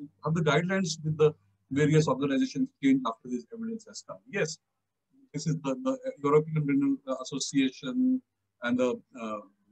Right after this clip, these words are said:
recommend switching to an S G L T two inhibitor plus metformin when patients with C K D with type two diabetes, A one C of S or metformin plus other agents. So it is the,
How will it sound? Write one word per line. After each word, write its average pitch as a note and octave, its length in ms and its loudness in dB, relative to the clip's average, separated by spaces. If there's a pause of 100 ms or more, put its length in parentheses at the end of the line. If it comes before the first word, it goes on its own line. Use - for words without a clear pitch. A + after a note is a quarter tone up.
(840)
recommend E3 420 6
switching D#3+ 600 0
to D#3 120 2
an C#3 200 2
S C#3 140 -2
G D3 160 -4
L C#3+ 60 2
T C#3 140 -6
two C#3+ 120 -12
inhibitor B2 480 -4 (140)
plus A#2+ 180 -6
metformin C3 560 -4 (460)
when C4+ 200 0
patients D#3+ 340 2
with D#3 140 2
C - 160 0
K C#3+ 160 -2
D C#3+ 140 2
with C3+ 160 -2
type A#2 180 -4
two B2 60 -10
diabetes, C3 380 -4
A B2+ 40 -4
one C3 140 0
C C3+ 180 -6
of A#2+ 80 -2 (280)
S - 200 -8
or A#2+ 120 -6
metformin B2 480 -2
plus A2 160 -8
other G#2+ 100 -10
agents. - 240 -16
So - 120 -18 (640)
it D#3 120 2
is G3+ 200 4
the, E3+ 120 4